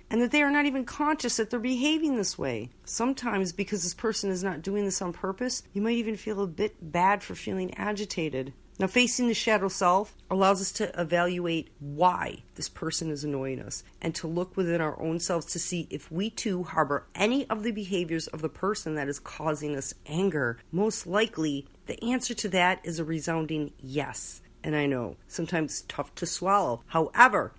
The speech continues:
this is a simple example of facing your shadow. The purpose of facing your shadow is to not project insecurities, anxieties, and behaviors onto others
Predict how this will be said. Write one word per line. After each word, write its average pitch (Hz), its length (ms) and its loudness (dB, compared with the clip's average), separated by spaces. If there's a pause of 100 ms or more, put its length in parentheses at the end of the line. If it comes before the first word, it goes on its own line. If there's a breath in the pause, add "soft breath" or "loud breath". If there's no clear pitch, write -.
this - 180 -4
is 151 120 -4
a 151 40 -2
simple 202 480 0
example 160 640 -2
of - 120 -12
facing 131 560 -4 (120)
your 139 80 -12
shadow. - 460 -4 (200)
The 170 80 -6
purpose 294 320 2
of 190 100 -4
facing 170 300 0
your 143 100 2
shadow 220 380 6
is - 140 0
to 202 100 -2
not 175 320 2
project 165 500 2
insecurities, 156 680 -2
anxieties, 147 680 2
and 151 100 -4
behaviors 147 440 -2
onto 139 280 -4
others 180 500 2